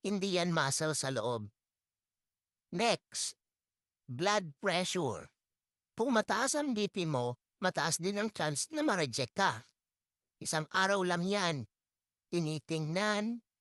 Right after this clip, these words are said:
kung hypertension ka, wala ka ng excuse. Anong tips? Iwasan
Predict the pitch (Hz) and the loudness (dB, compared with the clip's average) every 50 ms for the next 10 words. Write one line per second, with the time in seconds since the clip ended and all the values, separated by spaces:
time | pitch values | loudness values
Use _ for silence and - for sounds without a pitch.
0 | _ _ _ _ _ - 165 160 147 127 160 147 139 - - 156 143 139 - - | _ _ _ _ _ -2 -2 -2 0 0 0 0 -2 -2 -2 -2 -4 -2 -2 -2
1 | 180 220 240 233 - 277 269 294 254 - 190 180 180 180 185 185 - _ _ _ | 0 0 0 0 0 0 -2 -2 -2 -2 0 0 2 0 -2 -4 -8 _ _ _
2 | _ _ _ _ _ - 247 233 208 170 135 - - 131 120 113 113 - - - | _ _ _ _ _ 0 2 4 4 4 2 0 -2 -4 -4 -4 -6 -8 -10 -8
3 | - - - - 185 147 117 - - - - - _ _ _ _ _ _ _ - | -8 -6 -6 -4 -4 -4 -4 -4 -6 -6 -8 -10 _ _ _ _ _ _ _ -20
4 | - - _ _ _ _ _ _ _ _ _ _ _ _ _ _ _ _ _ _ | -20 -20 _ _ _ _ _ _ _ _ _ _ _ _ _ _ _ _ _ _
5 | _ - 143 156 180 196 208 202 - - 269 233 196 - - - - - - _ | _ -4 -2 -2 0 -2 -2 -4 -4 -2 0 0 0 -2 -2 -4 -4 -4 -6 _
6 | _ _ _ _ _ _ _ _ _ _ _ _ _ _ _ - 196 175 170 156 | _ _ _ _ _ _ _ _ _ _ _ _ _ _ _ -4 -2 2 2 2
7 | 135 139 135 - - 160 151 170 202 240 285 | 2 2 0 0 0 0 0 0 -2 -4 -6